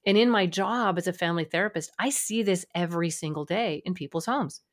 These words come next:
And when people are coupled up, there's usually one person who is, "This is ridiculous. We need some rules. This kid's out of control. We gotta do something." And the other parent is, "Oh, it's not his fault. He's hungry. He's a little tired." So there's this, this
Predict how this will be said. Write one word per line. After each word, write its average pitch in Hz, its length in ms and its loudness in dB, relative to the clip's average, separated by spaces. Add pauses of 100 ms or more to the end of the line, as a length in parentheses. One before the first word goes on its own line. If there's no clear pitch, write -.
(220)
And 196 100 0
when 185 120 4
people 196 260 2
are 240 80 6
coupled 220 440 0
up, 170 200 4
there's 180 180 2
usually 208 340 4
one 180 420 2
person 202 600 0 (120)
who 180 280 4
is, 165 540 2 (300)
"This 202 160 0
is 233 120 2
ridiculous. 214 680 0
We 233 140 2
need 247 200 2
some 240 220 4
rules. 233 500 8
This 247 240 4
kid's 262 340 0
out 214 140 4
of 226 80 -2
control. 202 540 2
We 202 80 0
gotta 202 200 0
do 220 140 2
something." 196 540 0 (440)
And 196 160 4
the 214 140 4
other 247 220 6
parent 240 240 2
is, 233 120 -2
"Oh, 330 280 0
it's - 180 -6
not 320 100 0
his 330 140 0
fault. 285 400 4
He's 320 140 2
hungry. 302 480 -4
He's 302 260 -4
a - 60 -4
little - 180 -2
tired." - 560 -4 (220)
So - 140 0
there's 269 200 4
this, 277 220 0
this 262 240 0